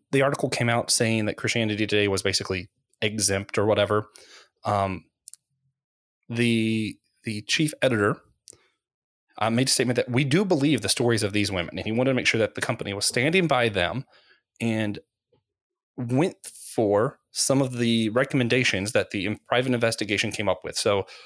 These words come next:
from Guidepost, there was a list of recommendations for Christianity Today to do. Today to do. Yeah, that's fun. And I wanted to talk about some of those with you, T J, see what you thought about this, because, uh, they're kind of modeling this not only as a, "Here's what they're going to do," but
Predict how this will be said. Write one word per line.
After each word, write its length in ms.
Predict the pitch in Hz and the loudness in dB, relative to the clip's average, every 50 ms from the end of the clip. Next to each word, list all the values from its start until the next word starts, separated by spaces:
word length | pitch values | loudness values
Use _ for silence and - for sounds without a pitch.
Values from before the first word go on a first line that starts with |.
| - - _ - | -20 -20 _ -4
from 220 | - 139 127 120 | -2 0 0 2
Guidepost, 600 | 117 131 151 208 214 160 - - - - - - | 2 2 0 0 -2 -2 -4 -6 -6 -6 -6 -2
there 80 | - 117 | 0 0
was 100 | 120 113 | 2 2
a 60 | 113 | 0
list 200 | 110 143 151 - | 0 0 0 0
of 100 | - 131 | 0 0
recommendations 800 | 131 123 - 127 117 107 110 101 101 - - 95 92 90 - - _ - | 0 0 2 0 0 2 2 2 2 0 0 -2 -4 -4 -8 -10 _ -10
for 160 | - - 117 | -6 -6 -2
Christianity 600 | - - 139 - - 135 123 120 113 110 113 107 | 0 0 0 2 2 2 2 2 2 0 0 -2
Today 640 | 107 110 104 - _ _ _ - - 101 95 92 95 | -2 -4 -8 -10 _ _ _ -2 0 2 2 2 0
to 180 | - - - 127 | -2 -2 -4 -2
do. 480 | 117 117 147 165 147 92 85 98 - - _ _ _ _ _ _ _ _ _ - - - - _ _ _ _ _ _ _ - | 0 2 2 2 2 2 0 -4 -8 -10 _ _ _ _ _ _ _ _ _ -20 -20 -20 -20 _ _ _ _ _ _ _ -6
Today 300 | - 117 110 117 117 123 | -4 0 2 2 2 2
to 100 | - 127 | 0 0
do. 300 | 113 107 95 90 - - - _ _ _ - | 0 0 0 0 -2 -6 -16 _ _ _ -2
Yeah, 100 | 139 120 | 0 0
that's 160 | 117 123 - | 0 0 0
fun. 240 | - - - - - - - - - - - - - - - - - - - _ _ _ _ _ _ _ _ _ _ _ _ _ _ _ _ - | -4 -8 -10 -12 -16 -16 -18 -18 -18 -20 -20 -20 -20 -20 -20 -20 -20 -20 -20 _ _ _ _ _ _ _ _ _ _ _ _ _ _ _ _ -2
And 100 | - 202 | 0 2
I 180 | 214 - - 208 | 2 4 4 4
wanted 280 | 196 208 277 330 381 - | 4 6 6 4 4 2
to 60 | - | 0
talk 200 | - - 220 - | -2 0 0 2
about 160 | 208 175 - | 2 2 2
some 180 | - - 147 156 | 4 4 4 4
of 60 | 151 | 6
those 160 | 147 143 135 | 4 4 4
with 140 | 127 117 123 | 2 2 2
you, 100 | 123 113 | 2 2
T 140 | - 117 107 | 2 2 2
J, 120 | 104 104 | 2 2
see 140 | 104 - 131 | 2 2 2
what 120 | 131 98 | 2 2
you 100 | 117 120 | 2 0
thought 180 | 110 - 117 104 | 2 2 2 4
about 200 | 98 95 90 - | 4 2 2 2
this, 180 | 98 95 - | 0 -2 -2
because, 280 | - 117 - 147 120 117 | -2 -2 0 0 2 2
uh, 100 | 110 - - | 0 0 -2
they're 280 | 131 127 143 151 156 156 - | 0 0 2 2 2 -2 -4
kind 180 | - - 226 277 | -2 0 2 2
of 80 | 262 196 | 4 4
modeling 400 | 160 156 156 147 143 143 139 131 | 4 4 4 4 2 2 2 4
this 220 | 127 127 120 - | 4 2 2 2
not 180 | 131 135 151 156 | 2 2 4 4
only 240 | 143 147 139 131 | 4 4 2 2
as 180 | 101 117 117 104 | 2 0 0 2
a, 120 | 104 101 | 0 0
"Here's 180 | 92 131 165 143 | 2 2 2 2
what 100 | 120 - | 2 2
they're 140 | - 120 127 | 2 0 2
going 240 | 135 131 127 131 127 | 2 2 2 2 0
to 80 | - | 0
do," 240 | 135 135 131 131 127 | 0 2 2 2 2
but 240 | 123 113 104 101 | 2 0 0 0